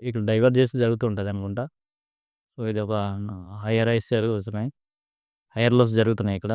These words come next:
So, ఇది కొంచెం స్ట్రాంగ్ ఉంది. So, మార్కెట్ ఈ లెవెల్ నుంచి కొంచెం బుల్లిష్‌గా ఉండే ఛాన్స్ ఉంటది. But మార్కెట్‌లో బేరిష్‌నెస్ ఇంకా ఉంది. So, కొంచెం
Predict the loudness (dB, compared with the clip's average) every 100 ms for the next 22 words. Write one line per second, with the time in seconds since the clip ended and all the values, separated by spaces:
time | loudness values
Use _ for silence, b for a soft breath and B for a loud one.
0 | -4 -4 -6 -2 -2 -2 -2 -2 -6 -4
1 | 0 2 2 2 0 -2 -6 _ _ _
2 | -6 -2 -2 -2 0 2 2 2 0 -2
3 | -6 -4 -6 -6 -10 -10 -4 -2 -2 -2
4 | -2 -2 -4 -4 -6 -6 -8 -10 _ _
5 | _ _ -4 0 2 2 2 0 -2 0
6 | 2 4 4 2 0 0 -2 -2 -2 -2
7 | -2 -6 -10 _ _ _ _ _ -14 -8
8 | -8 -6